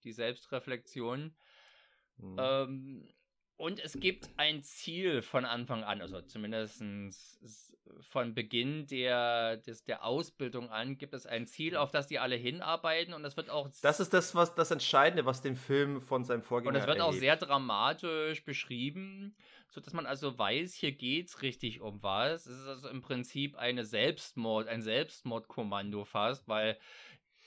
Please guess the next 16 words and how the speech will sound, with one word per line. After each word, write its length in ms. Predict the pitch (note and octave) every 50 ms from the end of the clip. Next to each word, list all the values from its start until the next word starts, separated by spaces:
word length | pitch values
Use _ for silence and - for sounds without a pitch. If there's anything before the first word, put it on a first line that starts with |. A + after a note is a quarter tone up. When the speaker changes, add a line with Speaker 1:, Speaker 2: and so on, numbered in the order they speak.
| - -
Speaker 1:
das 400 | C#3 B2 B2 - - - - - -
einf-, 280 | C3 B2+ C3+ C#3 C#3 _ _ _ _ _ - _ _
die 280 | G#2 G2+ B2+ B2 A#2+ A2+
Hindernisse, 640 | G#2+ B2+ C3+ D#3 E3+ G3 F3 D3+ C#3 C3 A#2+ B2
die 240 | A2 G#2+ A#2+ G#2+ G#2+
Widrigkeiten 840 | A#2+ C#3 D#3+ D3+ F3 E3 D3 C#3 - - D3+ B2+ B2+ B2+ C3 C3 A#2+
sind 200 | B2 A#2 A#2 A2+
so 160 | A#2 B2 A#2
groß, 840 | A#2+ - - - F2+ G2+ G#2 G#2+ A2+ C3+ D3+ D#3+ D#3 D#3 D#3 - _
dass 220 | - A#2 A#2+ - -
da 180 | - B2+ B2 A#2+
halt 240 | A#2+ A#2 A2+ A2 -
schon 500 | - - A#2 A#2 B2+ C#3 C#3+ C#3+ C#3 - _ _ _ _ _ _ _ _ _ _ _ _ _ _ _ _ _ _ _ - D3+
nur 260 | C#3 C#3+ D3 D3+ -
absolute 460 | - - - E3+ D3+ D3 C#3 D3 E3+
Spitzenkräfte 1300 | - - - - - D3 - - - C3+ G#2+ - - - - G#2 G#2 - - - - G#2 F#2 F2 F#2